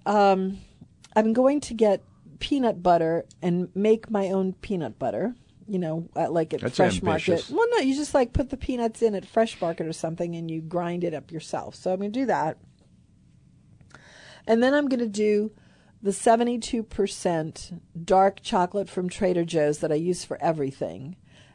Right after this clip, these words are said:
Speaker 1: and melt that down and then layer the peanut butter in that and then put the chocolate on top and see if that works. And if it does, then I will have a peanut butter cup that I've made myself that I can feel good about
Speaker 2: Mm.
Speaker 1: eating.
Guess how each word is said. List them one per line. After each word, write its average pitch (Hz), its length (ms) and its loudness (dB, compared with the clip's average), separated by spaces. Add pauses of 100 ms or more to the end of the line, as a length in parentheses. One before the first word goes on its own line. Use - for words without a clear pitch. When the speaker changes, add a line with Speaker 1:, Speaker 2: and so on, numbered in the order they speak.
(140)
Speaker 1:
and 196 260 0
melt 208 360 4
that 202 320 2
down 139 580 -4 (600)
and 202 180 4
then 226 220 2
layer 196 400 4
the 190 140 -2
peanut 185 480 -6
butter 165 500 0 (320)
in 180 220 0
that 156 340 -4 (100)
and 170 140 -2
then 170 120 -4
put 180 220 -6
the 175 80 -6
chocolate 175 500 -4
on 147 160 -2
top 156 460 -2
and 165 160 -6
see 175 460 -4
if 160 160 -10
that 147 260 -2
works. 147 720 -6 (640)
And 185 120 0
if 185 140 -2
it 185 220 -6
does, 190 680 4
then 180 440 0
I 180 120 0
will 185 180 -2
have 202 280 -2
a 185 260 -4
peanut 240 380 -2
butter 180 220 0
cup 175 320 -6 (100)
that 180 180 -2
I've 170 200 -4
made 202 260 0
myself 185 540 -6
that 170 120 -4
I 165 60 -4
can 175 220 -8
feel 175 240 -4
good 165 240 0
about 143 260 -2
Speaker 2:
Mm. 196 60 -2
Speaker 1:
eating. 113 460 0